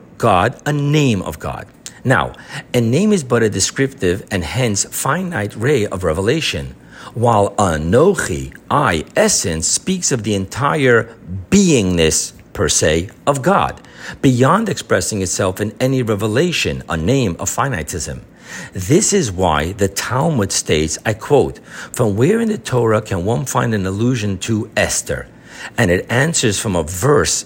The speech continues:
in Deuteronomy, I quote, "And Anochi," again, the I essence, "Hastir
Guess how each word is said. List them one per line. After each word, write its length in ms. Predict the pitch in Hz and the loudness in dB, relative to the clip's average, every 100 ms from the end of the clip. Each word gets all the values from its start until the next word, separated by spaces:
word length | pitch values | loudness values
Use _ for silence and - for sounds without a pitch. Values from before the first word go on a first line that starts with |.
| - | -2
in 100 | 113 | 0
Deuteronomy, 840 | 110 82 80 78 78 80 113 156 - | 0 0 0 0 0 0 -2 -4 -8
I 120 | - 82 | -4 -4
quote, 580 | - - 87 107 - - - - - - - | -2 2 4 4 0 -10 -20 -20 -18 -12 -2
"And 320 | 123 120 120 - | 2 2 0 0
Anochi," 1080 | 123 110 110 117 135 160 190 - 110 87 - | 0 2 2 4 6 4 2 0 0 0 -2
again, 440 | - 90 113 127 104 | -6 -4 -2 0 0
the 120 | 104 - | -2 0
I 280 | 123 120 - - | 0 0 -2 0
essence, 600 | 165 - 104 87 92 - - - - - - | 0 2 0 -2 -4 -6 -12 -20 -12 -8 0
"Hastir 600 | 156 175 - - 156 | 0 0 -4 0 0